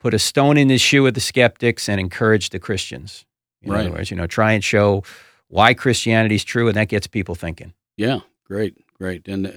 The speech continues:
Speaker 2: as I said, an excellent presentation. I think the students who did come, even the ones who were Christians, got a lot of equipment there for their, uh,
Speaker 1: That's the
Speaker 2: arsenal
Speaker 1: goal.
Speaker 2: for their,
Speaker 1: That's
Speaker 2: uh,
Speaker 1: the goal, right? Yeah,
Speaker 2: uh,
Speaker 1: we're supposed to
Speaker 2: holding
Speaker 1: give
Speaker 2: on to their faith and then sharing it.
Speaker 1: That's right. Give a reason for the hope that you have,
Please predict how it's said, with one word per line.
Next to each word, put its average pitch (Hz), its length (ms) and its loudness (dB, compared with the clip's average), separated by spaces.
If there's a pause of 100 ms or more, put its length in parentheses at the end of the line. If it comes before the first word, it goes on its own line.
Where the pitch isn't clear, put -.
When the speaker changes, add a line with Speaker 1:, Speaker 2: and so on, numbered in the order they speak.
(540)
Speaker 2:
as 95 160 -8
I 95 80 -2
said, 127 220 0
an 110 80 2
excellent 113 380 0
presentation. 110 640 0
I 95 100 -8
think 95 220 -8 (100)
the 92 160 -10 (480)
students 120 380 2
who 107 100 -2
did 127 240 2
come, 110 220 0
even 110 220 -2
the 107 80 0
ones 107 220 0
who 101 80 -4
were 87 120 -8
Christians, 98 560 -2
got 107 180 -4
a 98 100 -6
lot 107 240 -4
of 101 140 -4
equipment 98 540 -10
there 95 240 -10
for 95 200 -18
their, 92 300 -16
uh, 87 80 -20 (300)
Speaker 1:
That's 98 180 -2
the 120 60 6
Speaker 2:
arsenal 113 260 4
Speaker 1:
goal. 117 100 4
Speaker 2:
for 98 180 -6
their, 95 240 -8
Speaker 1:
That's 104 260 0
Speaker 2:
uh, - 20 -12
Speaker 1:
the 120 80 -2
goal, 113 380 4 (100)
right? 104 340 2 (100)
Yeah, 95 140 -4
Speaker 2:
uh, 95 40 -6 (100)
Speaker 1:
we're 101 100 -4
supposed 110 300 -2
to 117 80 2
Speaker 2:
holding 113 200 4
Speaker 1:
give 107 60 -2
Speaker 2:
on 113 140 -2
to 107 80 -6
their 107 140 -2
faith 110 340 -4
and 95 100 -14
then 98 160 -12
sharing 113 400 -2
it. - 60 -20
Speaker 1:
That's 104 240 0
right. 98 180 4
Give 123 200 2
a 160 60 4
reason 151 480 6
for 139 140 -4
the 127 80 4
hope 127 200 4
that 123 100 -6
you 117 100 2
have, 117 580 4